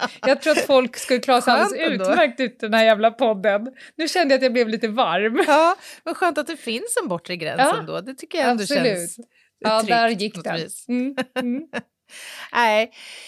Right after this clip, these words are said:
Speaker 2: det är väl som sagt ett exempel på en mer fakultativ relation däremellan då.
Speaker 1: Mm.
Speaker 2: Men du, eh, spännande spaning. När jag hörde spaning så tänkte jag, det här är absolut ingenting på.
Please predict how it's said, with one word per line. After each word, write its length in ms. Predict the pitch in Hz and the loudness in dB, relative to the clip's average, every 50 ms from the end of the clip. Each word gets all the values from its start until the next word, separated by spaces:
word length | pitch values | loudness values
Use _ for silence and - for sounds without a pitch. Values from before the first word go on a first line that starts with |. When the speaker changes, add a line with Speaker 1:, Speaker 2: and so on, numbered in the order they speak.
| - - _ | -20 -10 _
Speaker 2:
det 260 | 247 247 240 233 - | -2 0 0 2 2
är 200 | - 254 240 226 | 0 0 0 0
väl 200 | 220 226 226 220 | -2 -4 -6 -6
som 180 | - 226 214 | -8 -8 -4
sagt 240 | - 226 208 196 - | -2 -2 -2 -2 -4
ett 140 | 208 196 - | -8 -10 -10
exempel 400 | 196 - - 208 190 185 190 185 | -10 -8 -6 -6 -6 -6 -8 -12
på 320 | - - 196 185 180 175 175 - | -12 -10 -6 -6 -6 -6 -6 -6
en 220 | - 196 190 185 | -6 -6 -6 -6
mer 200 | 180 160 165 165 | -6 -8 -8 -10
fakultativ 760 | - - 196 180 - 196 196 - 180 170 - - 165 160 151 147 | -8 -8 -10 -10 -8 -10 -6 -6 -6 -6 -4 -6 -8 -6 -6 -6
relation 540 | 143 143 151 156 156 - - 160 - 156 - - _ _ - 170 175 - | -6 -6 -4 -4 -4 -6 -8 -8 -8 -10 -16 -18 _ _ -20 -14 -8 -4
däremellan 580 | - 73 69 147 160 151 139 123 - 64 - | -4 -2 -2 -4 -4 -6 -8 -8 -8 -8 -8
då. 120 | - - - - _ _ _ _ _ _ _ _ _ 262 | -8 -10 -10 -12 _ _ _ _ _ _ _ _ _ -2
Speaker 1:
Mm. 100 | 285 302 | 0 2
Speaker 2:
Men 200 | 311 339 285 311 | 4 4 2 2
du, 400 | 311 339 339 330 330 320 320 330 | 2 2 2 2 0 2 4 4
eh, 320 | 311 302 302 302 294 269 - - - - - - - - - - | 6 6 6 4 2 -2 -4 -8 -12 -18 -20 -20 -20 -16 -10 -8
spännande 880 | - - - - 359 320 285 285 302 311 330 370 392 403 370 349 339 302 | -6 -6 -2 0 0 0 0 -2 -6 -6 -4 -4 -4 -6 -6 -8 -6 -6
spaning. 500 | - - - 381 330 330 320 269 277 294 | -6 -2 0 2 2 2 0 -4 -8 -6
När 80 | 311 | -4
jag 120 | 320 330 285 | -4 -4 -2
hörde 400 | 294 370 381 349 311 285 330 415 | -2 -2 0 0 0 -2 -4 -6
spaning 440 | - - - 311 254 220 214 214 214 | -6 -2 0 0 2 0 -2 -4 -6
så 80 | - | -6
tänkte 200 | - 247 214 - | -6 -6 -6 -4
jag, 60 | 202 | -4
det 80 | 196 240 | -4 -2
här 180 | 233 294 277 254 | 0 0 2 2
är 60 | 214 | 2
absolut 480 | 208 214 - - 226 220 208 185 - - | 0 0 -2 -6 -6 -4 -6 -6 -6 -8
ingenting 840 | - 247 226 190 175 180 185 214 208 170 156 - 226 208 170 156 156 | -8 -6 -4 -2 -2 -2 -2 -2 -4 -4 -6 -6 -6 -6 -6 -8 -12
på. 240 | - - 113 120 | -14 -14 -16 -16